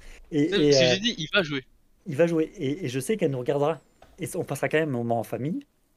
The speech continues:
Speaker 1: Mais il y en aura un dans la famille, il jouera pas. Parce qu'il aura pas forcément envie de jouer. Donc, euh, même si t'es, admettons, t'es une famille de six, t'en as peut-être trois ou quatre qui aiment pas jouer, mais il y a des gens, tu sais, ils aiment pas jouer, mais ils adorent regarder des gens jouer. Donc,
Speaker 2: Oui,
Speaker 1: même un jeu qui
Speaker 2: possible.
Speaker 1: joue à deux, ça peut marcher.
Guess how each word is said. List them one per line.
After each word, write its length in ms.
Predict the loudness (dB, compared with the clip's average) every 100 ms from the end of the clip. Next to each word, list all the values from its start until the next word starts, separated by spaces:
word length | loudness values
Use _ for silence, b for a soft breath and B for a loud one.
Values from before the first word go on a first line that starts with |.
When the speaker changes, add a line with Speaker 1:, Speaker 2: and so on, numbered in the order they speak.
| _ _
Speaker 1:
Mais 200 | -4 0
il 60 | 2
y 40 | 4
en 60 |
aura 220 | 2 2
un 100 | 2
dans 100 | 0
la 80 | -2
famille, 340 | -2 -2 -2 -8 -10
il 60 |
jouera 200 | -2 -2
pas. 200 | 0 -4 _
Parce 140 | -8 -4
qu'il 100 | -2
aura 100 | -2
pas 80 |
forcément 240 | -4 -6 -8
envie 80 | -6
de 40 |
jouer. 200 | -6 -6 -10 b b _ _ _ -4
Donc, 260 | -2 0
euh, 80 | 0
même 180 | 0 -2
si 140 | -2
t'es, 80 | 0
admettons, 320 | 0 0 -4
t'es 80 | -6
une 60 | -8
famille 200 | -8 -6
de 80 | -6
six, 360 | -4 -6 -8 _ _ _ _
t'en 100 | -4
as 80 | -2
peut-être 180 | 0 -2
trois 160 | -2 0
ou 40 |
quatre 200 | 0 -2
qui 180 | -4 -4
aiment 180 | -2 0
pas 120 | 0
jouer, 220 | 0 0
mais 100 | 0
il 40 | -2
y 40 |
a 20 |
des 80 | 0
gens, 100 | -2
tu 60 | -2
sais, 80 | -4
ils 80 |
aiment 80 | -4
pas 80 | -4
jouer, 200 | -4 -4
mais 80 | -4
ils 80 | -2
adorent 140 | -2
regarder 240 | 0 0 0
des 100 | -2
gens 120 | -4
jouer. 200 | -6 -8 _ _ _ _ _ _ _ _ _ _ _ _ _ _ _ _ -2
Donc, 180 | -2
Speaker 2:
Oui, 80 | 0
Speaker 1:
même 120 | 0
un 40 | 0
jeu 80 | -2
qui 140 | -4
Speaker 2:
possible. 80 | -4
Speaker 1:
joue 60 | -2
à 40 |
deux, 120 | -2
ça 100 | -2
peut 120 | -2
marcher. 320 | -4 -6 -8